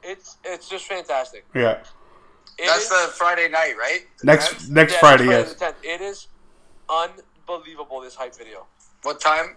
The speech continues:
Speaker 3: or what, what, what venue?
Speaker 1: Uh,
Speaker 2: Uh,
Speaker 1: Knights Columbus.
Speaker 2: Knights Columbus, yeah.
Speaker 3: Knights Columbus, Hamilton, Ontario.
Speaker 2: Friday night, fr-,
Speaker 1: Yeah.
Speaker 2: fr-, Friday night, June
Speaker 1: June
Speaker 2: tenth.
Speaker 1: tenth.
Speaker 3: Wrestling
Speaker 1: Alessandro
Speaker 3: fans, be there.
Speaker 1: Del Bruno versus Alex Shelley. The shit we talked about when we were fifteen years old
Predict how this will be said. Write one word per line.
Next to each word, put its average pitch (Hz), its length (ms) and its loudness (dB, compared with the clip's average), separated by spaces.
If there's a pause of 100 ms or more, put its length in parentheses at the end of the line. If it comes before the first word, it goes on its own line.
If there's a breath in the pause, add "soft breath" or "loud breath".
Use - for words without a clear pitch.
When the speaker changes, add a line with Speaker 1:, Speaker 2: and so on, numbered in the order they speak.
(100)
Speaker 3:
or 156 220 0
what, 156 260 -4
what, 156 180 -4
what 151 160 -4
venue? 143 300 -8 (720)
Speaker 1:
Uh, 127 220 8
Speaker 2:
Uh, - 20 6
Speaker 1:
Knights 165 200 -4
Columbus. 147 280 -12
Speaker 2:
Knights 139 200 0
Columbus, 110 420 2
yeah. 104 160 -2 (100)
Speaker 3:
Knights 185 240 0
Columbus, 185 380 0
Hamilton, 180 340 -2
Ontario. 180 680 0
Speaker 2:
Friday 135 280 4
night, 123 200 0
fr-, - 140 -16 (100)
Speaker 1:
Yeah. - 80 -6
Speaker 2:
fr-, - 200 4
Friday 151 320 8
night, 147 280 4
June 139 120 2
Speaker 1:
June 123 80 0
Speaker 2:
tenth. 127 240 0
Speaker 1:
tenth. - 160 -10 (440)
Speaker 3:
Wrestling 175 380 -2
Speaker 1:
Alessandro 185 400 0
Speaker 3:
fans, 208 100 -6
be 175 80 -2
there. 180 300 2
Speaker 1:
Del 180 80 -8
Bruno 156 280 -10 (400)
versus 165 320 -14
Alex 180 460 -4
Shelley. 170 340 -8
The 131 80 -20
shit 175 260 -18
we 185 120 -18
talked 175 320 -6
about 185 180 -6
when 160 80 -16
we 160 60 -14
were 139 160 -16
fifteen 165 420 -18
years 156 240 -10
old 143 220 -6